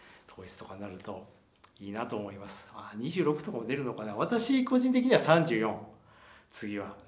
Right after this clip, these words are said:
やってほしいなと思います。というわけで、まあ、またね、多分レビューできると思うので、まあ、よかったらそれもご覧いただければと思います。東京マルイのグロック十七ジェネレーションが五月二十八日発売ということで、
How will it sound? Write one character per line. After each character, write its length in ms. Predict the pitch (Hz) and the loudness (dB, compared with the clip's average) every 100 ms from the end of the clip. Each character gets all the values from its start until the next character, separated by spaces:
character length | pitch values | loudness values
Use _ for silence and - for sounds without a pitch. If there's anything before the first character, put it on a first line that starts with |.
| - | -20
や 100 | 92 | -20
っ 40 | |
て 120 | - 107 | -10 -8
ほ 60 | |
し 140 | - 117 | -6 -4
い 40 | |
な 120 | 120 | -4
と 120 | 117 | -4
思 240 | 95 92 87 | -6 -8 -16
い 60 | 87 | -16
ま 80 | 95 | -14
す。 240 | - - | -12 -10
と 120 | 139 | -8
い 100 | 139 | 2
う 60 | 147 | 6
わ 100 | 147 | 6
け 100 | 123 | 4
で、 240 | 98 - - | -2 -8 -6
ま 120 | 151 | -4
あ、 60 | 110 | -2
ま 120 | 127 | 0
た 140 | 147 | 2
ね、 320 | 147 - - - - - - | 2 2 -2 -14 -16 -18 -4
多 140 | 190 | 0
分 260 | 247 226 170 | 2 4 4
レ 100 | 131 | 4
ビ 120 | 151 | 2
ュ 20 | |
ー 20 | 151 | 4
で 120 | 151 | 4
き 100 | 175 | 2
る 100 | 143 | 0
と 80 | 110 | -2
思 240 | 110 113 | -2 -4
う 40 | |
の 120 | 98 90 | -4 -10
で、 160 | - - - _ | -16 -20 -20 _
ま 100 | - | -10
あ、 40 | 98 | -6
よ 80 | |
か 120 | 110 95 | -6 -6
っ 60 | |
た 60 | 98 | -10
ら 100 | 82 - _ _ _ | -18 -20 _ _ _
そ 160 | - | -14
れ 80 | 98 | -12
も 200 | 85 90 | -12 -12
ご 140 | 92 95 | -12 -12
覧 120 | 92 | -12
い 40 | |
た 120 | 90 | -12
だ 120 | 101 95 | -12 -8
け 120 | 104 | -4
れ 80 | 113 | -2
ば 120 | 135 | -2
と 300 | - - - - _ _ - | -4 -8 -16 -20 _ _ -16
思 180 | 95 85 | -14 -12
い 80 | |
ま 140 | 82 127 | -8 -6
す。 320 | - - - - _ - - - - | -6 -8 -14 -20 _ -20 -20 -20 -8
東 180 | 123 113 | -6 -2
京 140 | 113 | -2
マ 160 | 113 117 | -2 -2
ル 120 | 113 | -2
イ 60 | 110 | -2
の 160 | 113 | -4
グ 100 | 107 | -6
ロ 140 | 104 113 | -6 -6
ッ 120 | - | -8
ク 80 | 101 | -8
十 200 | 107 113 | -6 -4
七 220 | 113 110 | -4 -4
ジ 120 | 113 | -2
ェ 20 | |
ネ 60 | 123 | 0
レ 80 | 135 | 0
ー 40 | |
シ 100 | 123 | 2
ョ 60 | 131 | 2
ン 200 | 131 123 | 2 2
が 180 | 123 113 | 2 2
五 100 | 110 | 2
月 280 | 120 113 | 0 0
二 60 | 123 | 0
十 120 | 139 | 2
八 240 | 113 - 135 | 2 -2 -4
日 60 | |
発 220 | 127 - | -4 0
売 180 | 147 156 | 4 4
と 60 | 156 | 4
い 40 | 151 | 2
う 20 | |
こ 100 | 170 | 2
と 140 | 190 | 2
で、 240 | 202 208 | 4 4